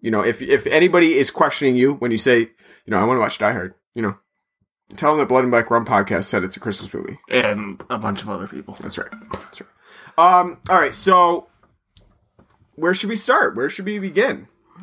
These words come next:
Speaker 1: I, I, I know that with, with this film, maybe we should start with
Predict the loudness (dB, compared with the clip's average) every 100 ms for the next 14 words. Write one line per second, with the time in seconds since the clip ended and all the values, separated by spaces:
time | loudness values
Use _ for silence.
0 | -20 -20 -20 _ _ _ _ _ _ _
1 | _ _ _ _ -12 -10 -8 -8 -10 _
2 | -4 0 2 2 2 2 2 -6 -20 -20
3 | _ _ _ -20 -20 _ -6 2 2 2
4 | -2 -2 0 -4 -6 -4 -2 -4 -10 _
5 | _ -20 -16 -4 -2 -2 -4 -8 -8 -8
6 | -4 -2 -2 0 2 2 0 -6